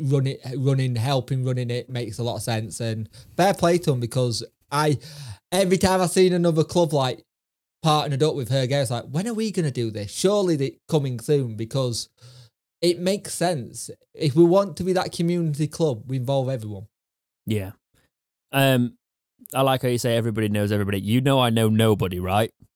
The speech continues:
Speaker 2: Because
Speaker 1: Yeah,
Speaker 2: I'm
Speaker 1: I know.
Speaker 2: very, like, antisocial. So, yeah. Um, but yeah,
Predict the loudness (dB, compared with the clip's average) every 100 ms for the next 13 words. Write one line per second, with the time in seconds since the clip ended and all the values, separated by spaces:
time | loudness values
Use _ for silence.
0 | -6 -2 0 2 2 2 -2 -2 0 2
1 | 4 4 4 4 2 -2 _ -20 -4 -2
2 | -2 -4 0 0 0 -6 -10 -6 -2 0
3 | -2 -6 -12 _ -6 0 2 2 2 2
4 | 4 2 -2 -6 0 0 0